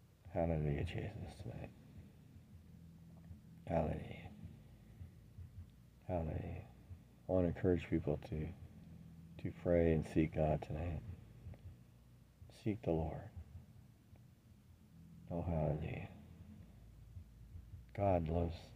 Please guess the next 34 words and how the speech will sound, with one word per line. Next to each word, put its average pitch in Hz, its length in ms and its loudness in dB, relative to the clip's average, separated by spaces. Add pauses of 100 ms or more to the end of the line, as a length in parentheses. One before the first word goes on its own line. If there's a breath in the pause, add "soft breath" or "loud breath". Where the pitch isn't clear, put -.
a - 60 2
people 82 340 -4
that 76 160 4
are 76 120 4 (160)
seek 78 200 0
him. 82 220 -6 (1600)
Amen. 85 360 0 (200)
And 80 140 -4
come 90 220 0
to - 120 -4
him. 73 200 -2 (1600)
Oh, 85 180 -4
hallelujah 80 500 0 (100)
tonight. - 320 -6 (2250)
It's, 98 180 -2 (140)
you 101 80 2
know, 92 180 10
I 95 40 12
want 98 220 12
to - 80 -4
say 90 140 12
this. 90 180 8
I've 87 140 10
been 87 260 8
around 85 240 8
people 85 280 6
when 82 120 8
they 78 100 6
come 87 200 2
to 82 80 4
the 80 60 8
Lord, 82 280 8
and 78 120 6
it, - 60 -4